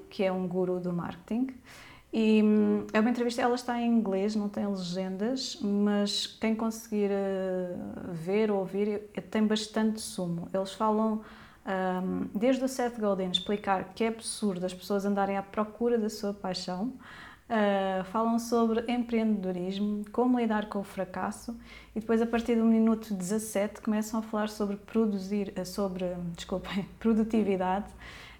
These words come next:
Eh, e o Seth Godin introduz aqui esta questão muito poderosa,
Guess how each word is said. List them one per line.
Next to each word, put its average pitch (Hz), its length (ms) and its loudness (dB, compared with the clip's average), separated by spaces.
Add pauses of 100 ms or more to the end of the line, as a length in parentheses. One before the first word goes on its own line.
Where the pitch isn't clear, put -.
Eh, 202 280 2
e 208 100 2
o 220 40 0
Seth 226 340 -4
Godin 220 460 2
introduz 214 360 2
aqui 208 360 0
esta 214 240 -2
questão 196 320 -4
muito 208 360 0
poderosa, 180 600 -4